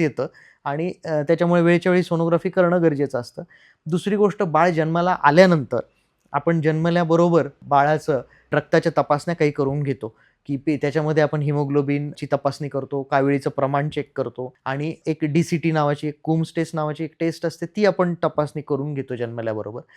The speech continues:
आणि त्या बाळाला जर समजा कावीळ असेल तर त्याला फोटोथेरपी नावाचा एक निळ्या लाईटमध्ये आपण उपचार त्याला काचेच्या पेटीमध्ये चालू करतो. अशा बाळांमध्ये ती काविळीचा धोका इतर बाळांपेक्षा, अ, बऱ्याच जास्त प्रमाणात असण्याची शक्यता असते. पण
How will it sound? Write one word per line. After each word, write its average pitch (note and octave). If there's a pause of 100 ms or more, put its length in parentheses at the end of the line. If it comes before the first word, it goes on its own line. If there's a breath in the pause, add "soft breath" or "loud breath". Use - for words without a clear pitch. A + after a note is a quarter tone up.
(280 soft breath)
आणि F3
त्या G3
बाळाला F3+
जर F#3
समजा F3
कावीळ E3+
असेल E3
तर F3+
त्याला F3+ (340 soft breath)
फोटोथेरपी F#3
नावाचा D#3+
एक E3+ (100)
निळ्या E3
लाईटमध्ये D#3
आपण D#3
उपचार D3+
त्याला D3 (360 soft breath)
काचेच्या C#3+
पेटीमध्ये C#3+
चालू G#3+
करतो. D#3+ (600)
अशा F3
बाळांमध्ये F3 (380)
ती F3
काविळीचा E3+
धोका D#3+
इतर F#3+
बाळांपेक्षा, E3 (260)
अ, D#3
बऱ्याच E3+
जास्त E3
प्रमाणात D#3+ (160)
असण्याची D#3+
शक्यता D#3
असते. B2 (160)
पण F3+